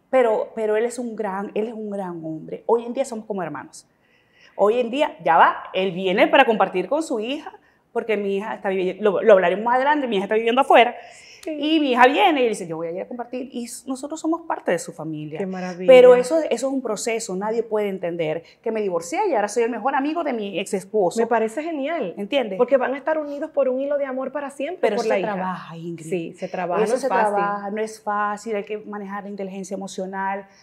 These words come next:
Speaker 1: hay que darse los tiempos, hay que respirar. ¿Fue un proceso? No fue un proceso de un mes, dos meses, tres meses. Nunca cortamos comunicación porque, eh, la salud de Estefanía dependía de los dos.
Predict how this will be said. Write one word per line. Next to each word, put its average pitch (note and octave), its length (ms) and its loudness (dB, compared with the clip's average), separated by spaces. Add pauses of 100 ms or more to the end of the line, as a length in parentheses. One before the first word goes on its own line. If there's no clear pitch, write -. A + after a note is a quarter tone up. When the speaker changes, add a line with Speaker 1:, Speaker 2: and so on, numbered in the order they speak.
(100)
Speaker 1:
hay A3+ 100 -6
que A3+ 140 -10
darse G3 260 -10
los E3+ 180 -16
tiempos, E3+ 640 -12 (340)
hay G3+ 120 -6
que G3+ 140 -8
respirar. F3 800 -10 (180)
¿Fue A3+ 100 -10
un A3+ 80 -10
proceso? B3+ 540 -6
No G#3+ 100 -10
fue G3+ 120 -12
un F3+ 40 -10
proceso G#3 340 -4
de G3 220 -4 (240)
un B3 200 2
mes, B3 240 -4
dos G#3+ 160 -6
meses, A#3+ 360 -4
tres F#3+ 180 -10
meses. C4+ 460 0 (420)
Nunca B3+ 360 2
cortamos F#3 340 -6
comunicación E3+ 760 -8
porque, F3+ 440 -10
eh, G3+ 320 -4
la F#3+ 120 -6
salud F#3+ 260 -4
de A3 40 0
Estefanía G#3+ 460 -10
dependía E3+ 340 -8
de D3+ 60 -6
los D#3+ 140 -8
dos. - 180 -16